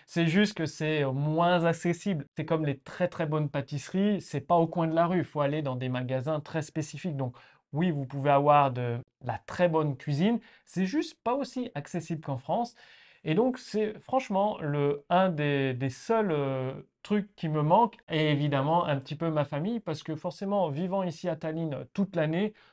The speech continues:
je rentre beaucoup moins souvent en France. Ça peut faire un, un petit, un, un certain manque, quoi, tout simplement.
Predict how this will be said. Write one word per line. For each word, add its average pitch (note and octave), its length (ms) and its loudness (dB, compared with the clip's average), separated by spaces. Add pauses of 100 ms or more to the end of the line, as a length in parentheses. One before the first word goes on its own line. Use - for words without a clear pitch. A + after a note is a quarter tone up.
(160)
je C3 200 -2
rentre D#3+ 280 0
beaucoup E3+ 380 -2
moins E3+ 420 0
souvent D#3+ 380 0
en C3+ 80 0
France. G#3+ 320 2 (160)
Ça - 160 -6
peut D3 120 -6
faire E3+ 220 -4
un, C#3+ 160 -6
un D3 120 -2
petit, G3+ 420 -6
un, D3 140 2
un D3 120 -2
certain D#3 380 -4
manque, A#2+ 400 -6
quoi, A#2 200 -18
tout D3 120 -10
simplement. C3 460 -12